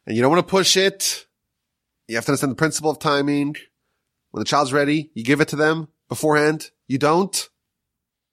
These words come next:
And over the course of life, hopefully, you will actually build, or we will actually build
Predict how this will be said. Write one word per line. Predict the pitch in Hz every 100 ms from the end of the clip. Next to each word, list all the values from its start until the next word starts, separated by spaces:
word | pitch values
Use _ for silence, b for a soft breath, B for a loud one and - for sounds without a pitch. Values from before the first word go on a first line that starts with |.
| _ _ _ -
And |
over | 101
the | -
course | 131 156
of | 135
life, | 120 110
hopefully, | - 156 151 113 98 87 b b b b
you | - 98 123
will | 113 101 113 107 -
actually | 104 107 - 104
build, | 85 107 107 92 92 - - -
or | 85
we | 127
will | 208 123 101
actually | 113 - 101
build | 82 113 101 98 90